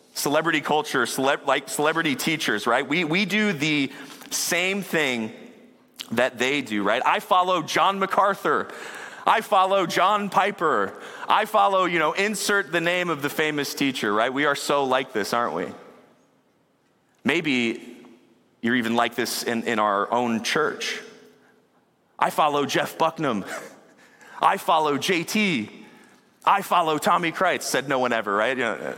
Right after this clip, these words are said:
<laughs> But maybe that's why Apollos didn't want to, to visit them right now. He doesn't want to feed into the division that's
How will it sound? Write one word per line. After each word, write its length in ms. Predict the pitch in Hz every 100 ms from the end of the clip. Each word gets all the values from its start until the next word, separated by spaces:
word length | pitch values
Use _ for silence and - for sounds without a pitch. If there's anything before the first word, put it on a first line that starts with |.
| -
<laughs> 460 | 156 226 - 185 - - - - - - - - - - - - -
But 140 | 170
maybe 140 | 202
that's 220 | 185 196 165
why 340 | 156 156 151
Apollos 520 | 139 135 151 139 135 -
didn't 240 | 139 120
want 200 | 123 127
to, 320 | - 117 110
to 140 | 85 120
visit 380 | 117 120 110
them 200 | 110 104
right 140 | 101 98
now. 140 | 104
He 40 | 113
doesn't 200 | 135 131
want 120 | 110
to 60 |
feed 260 | - 127 123
into 200 | 113 -
the 80 | 196
division 480 | - 110 113 107 92
that's 280 | 90 -